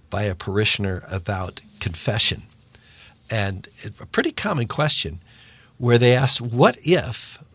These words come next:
once you leave confession, you still don't feel forgiven for your sins? You still feel guilty about your sins?"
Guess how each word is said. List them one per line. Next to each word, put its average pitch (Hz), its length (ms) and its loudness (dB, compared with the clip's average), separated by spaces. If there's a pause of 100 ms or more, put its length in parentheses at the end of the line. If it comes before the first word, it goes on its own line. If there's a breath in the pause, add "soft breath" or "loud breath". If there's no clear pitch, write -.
(120)
once 120 340 0
you 120 100 -2
leave 139 300 0
confession, 113 560 0
you 127 140 0
still - 340 0
don't 135 240 -2
feel 117 240 -4
forgiven 117 800 -4 (480 soft breath)
for - 180 -4
your 120 140 0
sins? 139 460 0
You 104 40 -6
still 120 280 -2
feel 117 240 -8
guilty 123 420 -2
about 92 340 -10
your - 60 -8
sins?" - 540 -4